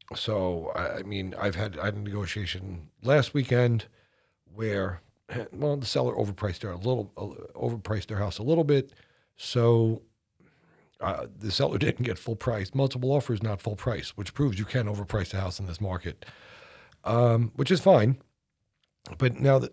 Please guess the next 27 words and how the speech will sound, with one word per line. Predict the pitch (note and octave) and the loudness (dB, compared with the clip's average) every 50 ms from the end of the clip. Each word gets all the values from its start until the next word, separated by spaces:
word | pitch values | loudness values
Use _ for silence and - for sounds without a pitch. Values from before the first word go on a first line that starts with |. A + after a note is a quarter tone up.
| _ | _
the | - G#2+ | -14 -8
key | - - G3 F#3+ | -4 0 0 2
factor | - F3 D#3+ - - D#3+ | 4 4 2 2 2 0
that | D#3 - | 0 2
came | - D#3+ D#3 | 2 2 2
into | D3 D3 D3 | 2 2 0
play | - - D3 D#3 F#3+ | -2 -2 -2 0 0
there | F#3+ C#3+ A#2 G#2 F#2+ | 2 2 2 2 2
was, | F#2+ G#2 G#2+ G#2+ G2 - - - _ _ _ _ _ _ _ _ _ _ _ _ | 2 2 4 2 2 0 -4 -10 _ _ _ _ _ _ _ _ _ _ _ _
well, | - B2+ C#3 C#3 C#3 C3+ - - - - | 0 4 6 6 6 4 2 -2 -8 -8
<sighs> | - - | -6 -4
they | F#2 B2+ | -2 0
s-, | A2 - - - - | 0 0 -2 -6 -8
uh, | - - F2+ E2+ E2 F#2+ - A2 - _ _ _ _ _ - - - | -10 -12 -10 -12 -14 -14 -16 -18 -20 _ _ _ _ _ -18 -16 -12
what | - G2 A#2 | -10 -8 -8
is | G#2 | -6
that? | - G2+ F#2 | -6 -6 -6
The | - | -4
listing | A2+ C3+ C#3 - E3 D3+ | -2 -2 -2 0 0 2
agent | C#3+ D3 B2+ B2 G#2+ | 2 2 2 2 0
told | - A2 A2+ A2 | 0 0 0 2
me, | C3+ D3+ C3 | 4 4 4
I | G#2 | 4
was | G#2 G2+ G2 | 2 0 0
representing | A2+ G#2 - A#2+ A2+ A#2 A2+ A2 G#2+ | 0 -2 0 0 0 0 0 0 0
the | G#2 | 0
buyer, | G#2 A#2 A#2+ A#2 A2 G2+ F2+ | 0 0 0 0 0 0 -2